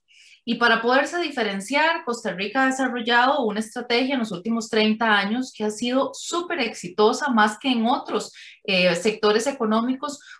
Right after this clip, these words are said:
porque ha habido una continuidad en la estrategia, en la visión, en la especialización, en la sofisticación de la forma en la que nosotros brindamos los servicios turísticos,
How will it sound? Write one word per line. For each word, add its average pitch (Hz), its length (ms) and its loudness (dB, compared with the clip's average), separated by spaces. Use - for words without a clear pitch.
porque 220 300 4
ha 277 60 6
habido 311 220 2
una 330 240 0
continuidad 220 840 2
en 320 80 -4
la 320 60 -4
estrategia, 254 720 -2
en 277 60 0
la 240 140 0
visión, 269 640 -2
en 214 100 -2
la 185 60 -4
especialización, 185 1080 0
en 254 80 4
la 208 80 2
sofisticación 254 1120 -4
de 220 80 -4
la 160 160 -4
forma 196 240 0
en 220 60 2
la 220 80 -6
que 202 100 -4
nosotros 180 480 -4
brindamos 214 400 2
los 208 140 -2
servicios 202 420 -8
turísticos, 214 600 -4